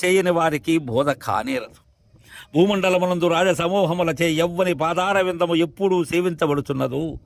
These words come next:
ఆ తర్వాత ఏమి, ఆ మీద ఏమి, పిదప ఏమున్నది అనగా గురుసేవ చేసిన వారికి ఆ తర్వాత ఏమీ కొరత లేదు.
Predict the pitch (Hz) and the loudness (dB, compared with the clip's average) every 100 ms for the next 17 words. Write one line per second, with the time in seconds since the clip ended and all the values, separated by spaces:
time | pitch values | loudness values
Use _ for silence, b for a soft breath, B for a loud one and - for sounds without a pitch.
0 | B B _ - 113 131 143 139 139 135 | B B _ -6 -2 -2 -2 0 2 2
1 | 135 135 131 135 127 139 170 180 170 151 | 2 0 0 0 0 0 2 2 2 2
2 | 147 143 139 135 180 196 180 170 165 156 | 2 0 -2 -2 0 2 4 4 4 2
3 | 147 143 143 139 139 131 120 101 B B | -2 -2 0 0 0 0 -2 -2 B B
4 | B - 120 156 160 175 170 156 160 156 | B -4 2 4 4 4 4 2 0 0
5 | 180 160 147 147 139 127 127 139 131 156 | 0 2 2 0 -2 -2 0 0 0 0
6 | 160 151 143 131 185 180 175 165 160 143 | 0 0 -2 0 2 6 6 6 2 0
7 | 170 156 123 120 131 123 120 120 107 | -4 -6 -6 -6 -4 -6 -4 -8 -10